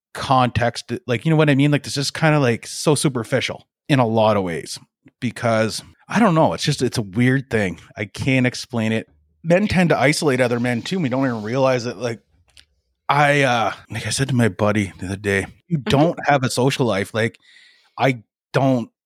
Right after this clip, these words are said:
Speaker 1: it's a weird thing. You become, I didn't realize how isolated I would become in that sense from the male community.
Speaker 2: So
Speaker 1: Uh,
Speaker 2: males tend to isolate each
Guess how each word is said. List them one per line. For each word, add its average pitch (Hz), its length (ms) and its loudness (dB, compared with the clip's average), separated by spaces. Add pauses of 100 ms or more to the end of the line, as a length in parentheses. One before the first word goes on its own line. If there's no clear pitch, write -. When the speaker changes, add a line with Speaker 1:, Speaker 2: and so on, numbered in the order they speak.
(420)
Speaker 1:
it's 147 200 -2
a 143 40 4
weird 143 320 2
thing. 175 200 0
You 113 100 -6
become, 131 340 -2
I 127 120 2
didn't 143 160 0
realize 123 320 0
how 143 140 2
isolated 151 460 0
I 151 100 4
would 147 140 -4
become 147 400 2 (560)
in 143 140 -2
that 131 260 0
sense - 540 -2 (200)
from 190 200 2
the 180 80 4
male 175 300 6
community. 104 600 -2
Speaker 2:
So - 160 0
Speaker 1:
Uh, 123 120 4
Speaker 2:
males 208 400 0
tend 202 280 -6
to - 120 -8
isolate 185 640 -6 (120)
each 202 200 -6